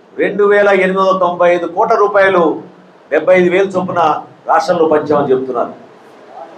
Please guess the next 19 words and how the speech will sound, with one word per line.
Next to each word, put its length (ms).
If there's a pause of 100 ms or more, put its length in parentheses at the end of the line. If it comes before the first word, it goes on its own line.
(300)
ప్రతి 340
గ్రామంలో 500
అడుగుతున్నాను 360
నేను 280 (420)
ఇదే 180
ప్రశ్న, 460 (680)
ఏ 240
గ్రామంలో 480
కూడా 460 (220)
ఒక్క 280
రైతు 380
కానీ 520 (160)
ఒక్క 160
మహిళ 400
కానీ 500 (260)
"మాకు 180
గేదె 320
వచ్చిందని" 540
చెయ్యెత్తలేదు. 580